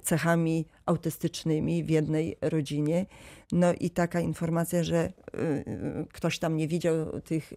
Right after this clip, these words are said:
dzieci przez dobrych kilka miesięcy. No i właśnie informacja z ostatniej chwili, że widać różnicę.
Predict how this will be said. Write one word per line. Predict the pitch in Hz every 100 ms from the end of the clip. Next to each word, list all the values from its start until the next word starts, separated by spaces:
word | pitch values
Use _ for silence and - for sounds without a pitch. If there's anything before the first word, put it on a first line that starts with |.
| -
dzieci | 170 160 - 170 165 - 95 -
przez | - 165 156
dobrych | - 170 180 170
kilka | 202 165 170
miesięcy. | 165 156 180 151 151 - - - - - - - - - - _
No | 175 170
i | 160
właśnie | 160 156 170 165 151
informacja | 160 156 160 156 156 147
z |
ostatniej | 147 - 143 151
chwili, | 147 156 147 165 -
że | 170 175 - - _ -
widać | 165 147 -
różnicę. | 117 - 180 269 -